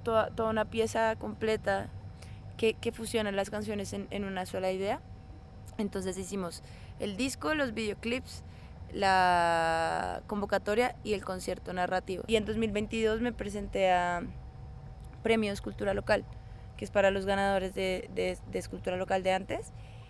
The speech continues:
y gané también. Eran trece millones para iniciativas consolidadas. Presentamos un, un proyecto que,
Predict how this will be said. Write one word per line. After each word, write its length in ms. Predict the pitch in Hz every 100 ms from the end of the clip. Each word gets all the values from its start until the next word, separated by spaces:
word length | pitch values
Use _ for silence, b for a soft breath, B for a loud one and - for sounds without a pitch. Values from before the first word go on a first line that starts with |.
| B -
y 120 | 226
gané 360 | 202 190 196 196
también. 380 | 185 196 208 - - - -
Eran 240 | - 190 185
trece 260 | 190 190 196
millones 320 | 202 196 180
para 260 | 185 185
iniciativas 520 | 185 185 190 196 175 -
consolidadas. 800 | 185 190 196 190 180 180 175 - B B B B B 185
Presentamos 420 | 190 185 175 175
un, 80 | 180 -
un 120 | 196
proyecto 440 | 185 180 180 185
que, 380 | - 185 185 175